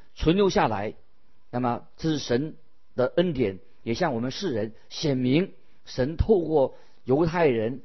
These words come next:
这个民族，犹大民族，把福音传到全世界。所以在以斯帖记里面，我们就看到神一再的，啊，行这样，啊，奇妙的神迹，保守，啊，犹太人可以存活。听众朋友，我们知道万事都互相效力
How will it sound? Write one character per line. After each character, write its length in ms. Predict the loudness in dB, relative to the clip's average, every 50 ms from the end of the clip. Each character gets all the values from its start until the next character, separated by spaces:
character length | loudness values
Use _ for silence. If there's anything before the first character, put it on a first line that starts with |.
| -12 -12 -4
这 100 | -2 0
个 80 | 0 0
民 240 | 0 0 0 -2 -2
族， 300 | -4 -6 -6 -6 -6 -2
犹 160 | 0 2 2
大 120 | 2 2 0
民 200 | 0 -2 -2 -4
族， 240 | -4 -6 -6 -8 -8 -10 -6
把 120 | -4 -4 -4
福 180 | -4 -4 -4
音 140 | -2 -2 -4 -4
传 220 | -4 -6 -4 -2
到 120 | -2 -4
全 220 | -4 -4 -6 -8 -6
世 140 | -8 -12 -10
界。 240 | -10 -10 -10 -10 -12 -14 -16 -16 -16 -8
所 140 | 0 2 2
以 100 | 2 4
在 180 | 2 2 2 2
以 200 | 0 -2 -6 -8
斯 180 | -6 -4 -2
帖 200 | -2 -2 -2 -2
记 160 | -4 -6 -8 -8
里 100 | -6 -4
面， 220 | -2 -2 -4 -4 -8 -14 -16 -16 -16 -16 -8
我 100 | -6 -6
们 100 | -4 -4
就 80 | -2 -2
看 180 | 0 0 2
到 200 | 2 0 -2 -2 -6 -12 -16 -16 -16 -16
神 400 | -12 -6 -4 -4 -2 -2 -4 -6 -10 -14 -16 -16 -16 -16 -16 -14 -10
一 100 | -8 -4
再 240 | 0 2 2 2 2
的， 240 | 2 0 -2 -2 -4 -10 -16 -18 -14 -14
啊， 100 | -12 -12
行 340 | -10 -8 -6 -4 -4 -2
这 80 | -2 -2
样， 160 | -2 -2 -6 -10 -12
啊， 100 | -14 -14
奇 320 | -12 -12 -12 -8 -6 -4
妙 180 | -2 -2 -2 -2
的 100 | -2 -4
神 260 | -6 -4 -4 -4 -4
迹， 240 | -6 -6 -8 -10 -10 -12 -16 -16 -18 -12 -6
保 260 | 2 6 6 6 6
守， 340 | 4 0 -2 -2 -2 -6 -12 -16 -16 -14
啊， 100 | -12 -8
犹 160 | -6 -4 -4
太 160 | -2 -2 -2
人 180 | -4 -4 -6 -8
可 140 | -10 -10 -10
以 80 | -10
存 240 | -10 -10 -12 -12 -10
活。 300 | -10 -10 -12 -12 -12 -14 -16 -16 -18 -14 -10
听 120 | -8 -8
众 80 | -6 -6
朋 160 | -6 -4 -4
友， 240 | -2 -4 -4 -6 -8 -14 -16 -14 -8
我 100 | -6 -6
们 140 | -6 -6 -8
知 120 | -6 -6
道 220 | -4 -4 -4 -6 -8 -12 -16 -16 -14 -6
万 260 | -4 -2 -2 -2 -4
事 220 | -6 -8 -10 -8
都 140 | -6 -6 -6
互 160 | -6 -8 -8
相 180 | -8 -8 -8 -8
效 220 | -8 -8 -8 -8
力 180 | -8 -10 -12